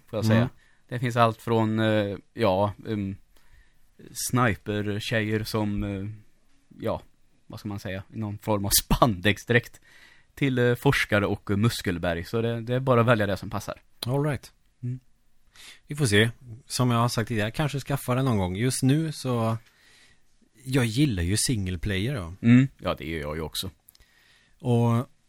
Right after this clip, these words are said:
Speaker 2: vi har, det är ju du, jag, Släggan och Max. Vi har ju ett gemensamt, eh, Excel-dokument
Speaker 1: Mm.
Speaker 2: på Google Drive där vi skriver upp då vilka spel vi klarar varje månad.
Speaker 1: Just det.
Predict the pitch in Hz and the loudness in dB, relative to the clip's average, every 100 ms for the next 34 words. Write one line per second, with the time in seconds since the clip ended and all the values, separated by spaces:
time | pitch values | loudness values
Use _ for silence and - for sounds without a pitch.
0 | _ _ _ _ _ _ _ _ _ _ | _ _ _ _ _ _ _ _ _ _
1 | _ 127 139 151 135 123 131 131 131 139 | _ 0 4 6 4 2 -4 6 6 6
2 | 135 143 151 160 113 98 95 104 - 113 | 4 2 2 0 2 2 0 -2 -6 -4
3 | 98 92 90 95 101 110 - - - - | -4 -4 -2 2 6 6 4 -2 -4 -4
4 | 101 101 113 98 95 95 101 - 104 104 | -2 4 6 6 4 2 -2 0 2 2
5 | 101 90 85 - 104 92 - 98 95 92 | 2 0 -2 -2 -2 -4 -4 -2 0 0
6 | 95 - - - 113 95 87 90 - 104 | -2 -6 -6 -4 -2 -2 -4 -6 -4 -2
7 | 123 98 - 113 113 113 - _ _ _ | -2 -2 -6 -4 -4 -6 -14 _ _ _
8 | _ - 101 92 101 90 95 104 131 113 | _ -2 -2 0 0 0 -2 2 4 4
9 | 92 90 98 98 95 - 113 113 107 113 | 0 -2 -2 -2 -2 -4 0 2 2 4
10 | 139 - 123 98 95 90 101 - 123 127 | 2 0 -4 -2 -2 -4 -6 -8 -6 -4
11 | 117 110 120 104 90 90 95 - _ _ | -4 -6 -4 -4 -4 -6 -10 -20 _ _
12 | _ - 107 95 95 87 78 80 104 - | _ 0 2 2 0 -4 -8 -10 -12 -10
13 | 80 | -14